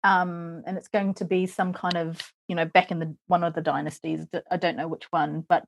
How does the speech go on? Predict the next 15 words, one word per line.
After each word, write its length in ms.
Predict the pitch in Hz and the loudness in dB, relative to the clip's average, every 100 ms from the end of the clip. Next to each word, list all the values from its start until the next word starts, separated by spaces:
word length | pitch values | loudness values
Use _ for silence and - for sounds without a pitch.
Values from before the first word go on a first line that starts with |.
| - | 2
um, 320 | 165 160 160 | 2 0 2
the 100 | 196 | 6
rumor 440 | 220 233 214 190 | 10 12 10 8
is, 140 | 185 165 | 4 2
is 160 | 160 - | -2 0
that 180 | 160 - | 0 4
that's 240 | 165 - 170 | 2 2 -4
where 120 | 165 | -2
the 100 | 160 | -2
next, 240 | 160 - - | -4 -6 -8
next 220 | 170 - - | -8 -6 -6
one 160 | 160 | -4
is 80 | 156 | -4
being 260 | 165 147 160 | -4 -4 -6
set. 440 | - 147 - | 0 2 2